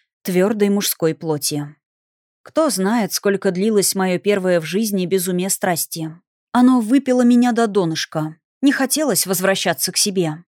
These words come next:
Только свернуться калачиком под теплым боком великолепного любовника и отдаться сну.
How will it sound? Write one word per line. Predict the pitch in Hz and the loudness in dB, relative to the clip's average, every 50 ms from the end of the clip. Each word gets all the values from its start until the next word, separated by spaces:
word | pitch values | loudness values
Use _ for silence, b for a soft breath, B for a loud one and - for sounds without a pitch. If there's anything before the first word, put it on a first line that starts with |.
| _ _ _ _ _ | _ _ _ _ _
Только | - 254 247 233 - - 226 | 0 2 2 2 2 0 0
свернуться | 214 - - 214 220 208 196 220 240 226 - - 196 | 0 0 2 2 2 2 4 2 0 0 0 -2 0
калачиком | - 190 180 175 190 214 - - 202 - - 180 175 | 2 2 4 4 4 2 2 -2 -6 -2 -2 -2 0
под | - 190 185 175 | 2 0 0 0
теплым | - - 208 208 196 - 190 180 175 165 | 0 -2 -2 -2 0 0 0 2 0 0
боком | 156 185 196 196 - 202 185 180 | 2 0 0 2 0 -2 0 2
великолепного | 170 196 190 180 - 180 175 185 190 - 208 190 175 185 | 2 0 0 0 -2 -2 0 0 -2 -2 -2 -2 0 0
любовника | 185 175 160 151 180 240 240 226 208 190 - 220 | 0 0 0 2 0 2 2 2 -2 -2 0 0
и | 226 | 2
отдаться | 226 226 208 196 214 220 220 - - | 2 2 0 0 -2 -2 -2 -2 -2
сну. | - - - 208 185 160 147 147 151 - | -2 -2 -2 -2 -2 -2 -2 -4 -6 -10